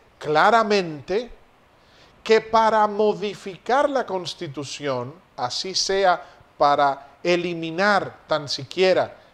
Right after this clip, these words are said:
este artículo transitorio, antes de entrar a los debates para la Asamblea Nacional, un tercio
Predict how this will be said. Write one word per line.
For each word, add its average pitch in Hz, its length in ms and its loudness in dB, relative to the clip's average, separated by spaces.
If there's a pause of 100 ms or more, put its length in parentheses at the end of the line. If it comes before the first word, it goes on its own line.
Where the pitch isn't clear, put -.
(140)
este 180 340 -2
artículo 139 560 -4
transitorio, 165 880 -2 (1200)
antes 226 880 2 (380)
de 160 320 0
entrar 170 640 2
a 196 80 2
los 165 260 0
debates 151 720 -2 (760)
para 139 580 2 (340)
la 139 200 2
Asamblea 143 560 -2
Nacional, 175 580 -8 (2500)
un 294 300 2
tercio 170 760 4